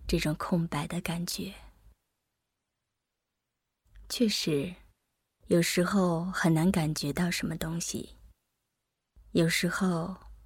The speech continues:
什么感觉都没有。你可能是平静的、空白的。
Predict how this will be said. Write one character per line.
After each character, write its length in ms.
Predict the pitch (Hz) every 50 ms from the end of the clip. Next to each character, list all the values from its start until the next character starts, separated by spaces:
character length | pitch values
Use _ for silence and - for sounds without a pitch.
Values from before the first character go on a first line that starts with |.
| - -
什 220 | - - - - 156
么 160 | 147 165 185
感 220 | - 165 160 160
觉 440 | 160 - - 147 143 143 165 185 - - - _ - - - - - - - - - - - - -
都 120 | 202 185
没 240 | 185 160 160 165 170
有。 300 | 160 - - - - - - _ - - _ _ _ _ _ _ _ _ _ _ _ _ _ _ _ _ _ _ _ _ _ _ _ _ _ _ _ _ _ _ _ _ _ _ _ _ _ _ _ _ _ _ _ _ _ _ _ _ _ _ _ _ _ _ _ _ _ _ _ _ _ _ _ _ _ _ - - - -
你 140 | - 180 180
可 200 | - - 190 170
能 480 | 160 156 156 156 156 160 165 175 180 - - - -
是 200 | - - - 180
平 380 | 175 - - 160 151 151 156 160
静 280 | - 190 185 180 175 170
的、 440 | - 147 170 196 196 202 - - - - - - - - - - - -
空 300 | - - - 185 170 165
白 280 | - 160 156 175 180 185
的。 360 | - 170 180 190 - - -